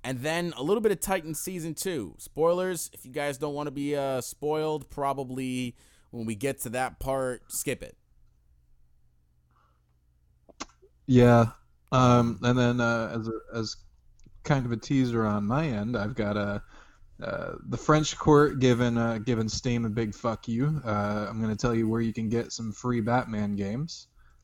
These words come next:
Speaker 2: Uh, and, uh, I can tell you what's going on in Fortnite right now that is also Batman related.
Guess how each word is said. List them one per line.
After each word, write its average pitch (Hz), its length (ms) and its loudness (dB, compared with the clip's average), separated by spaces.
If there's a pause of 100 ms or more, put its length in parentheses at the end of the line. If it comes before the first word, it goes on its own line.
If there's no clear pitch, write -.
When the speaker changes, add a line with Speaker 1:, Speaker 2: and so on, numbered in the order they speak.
(260)
Speaker 2:
Uh, 107 480 0 (100)
and, 113 440 -4
uh, 110 340 -2 (640)
I 127 80 0
can 113 140 -4
tell 135 160 4
you 120 180 4
what's 113 240 2
going 120 300 0
on 117 220 2
in 110 100 -4
Fortnite 113 640 2
right 104 180 -4
now 104 300 -4
that 120 140 -2
is 107 160 -2
also 107 680 -4 (480)
Batman 101 680 -2
related. 101 540 0